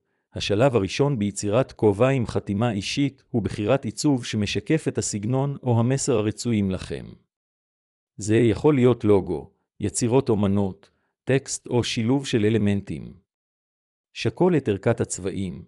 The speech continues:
הפריסה והמיקום של העיצוב על הכובע.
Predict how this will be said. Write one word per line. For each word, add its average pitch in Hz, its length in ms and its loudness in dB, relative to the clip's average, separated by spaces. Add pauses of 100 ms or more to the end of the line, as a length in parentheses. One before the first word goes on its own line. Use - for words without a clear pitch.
(220)
הפריסה 107 580 0
והמיקום 107 480 0
של 117 200 2
העיצוב 110 440 0
על 131 80 2
הכובע. 82 440 -4